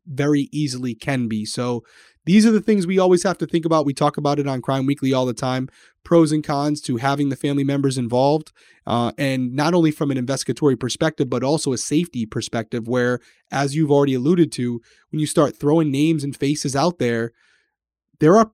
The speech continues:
crazy people out there that will take justice into their own hands. And that's a dangerous thing. So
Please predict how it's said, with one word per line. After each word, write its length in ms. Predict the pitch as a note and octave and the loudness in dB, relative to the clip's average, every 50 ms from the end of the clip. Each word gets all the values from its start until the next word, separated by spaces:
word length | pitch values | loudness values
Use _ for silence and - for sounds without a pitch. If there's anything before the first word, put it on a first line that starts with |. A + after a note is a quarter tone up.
| - - | -8 -6
crazy 360 | - - G#3 G#3 F#3 F3+ G3+ | 2 4 4 4 4 2 0
people 320 | - - G#3 G3 - F3+ E3 | 4 4 4 4 6 4 4
out 220 | E3+ F#3 F#3+ F#3 | 4 4 2 2
there 120 | D#3+ C#3+ C3+ | 0 0 0
that 160 | C#3 C3+ C3 | -2 -2 -2
will 120 | C#3 C3+ | -4 -2
take 180 | - E3 D#3+ B2 | -2 -2 -2 0
justice 400 | - E3+ E3 - - - - - | 0 0 0 0 -2 -4 -4 -4
into 220 | C#3 C3 - C#3 | -4 -2 -2 -2
their 180 | C3 B2+ B2 B2+ | 0 0 0 -2
own 140 | C3 A#2+ A2 | -2 -2 -4
hands. 460 | C3 C#3 B2+ A2 E2 - - - - _ _ _ _ _ _ _ _ _ _ _ _ _ _ _ _ - | -4 -4 -6 -6 -10 -14 -16 -18 -18 _ _ _ _ _ _ _ _ _ _ _ _ _ _ _ _ -4
And 140 | C3 C3+ | -2 0
that's 180 | D3 E3 F3 - | 0 0 0 -2
a 60 | F#3+ | -2
dangerous 400 | D3+ F3 F#3 F3 E3 E3 - - | 0 2 2 2 2 0 -2 0
thing. 300 | F3+ E3+ C3 - - - _ _ _ _ _ _ _ _ _ | -2 -2 -2 -2 -8 -16 _ _ _ _ _ _ _ _ _
So 380 | _ - - A#2 A#2 A#2 G#2+ | _ -8 -6 -4 -4 -4 -6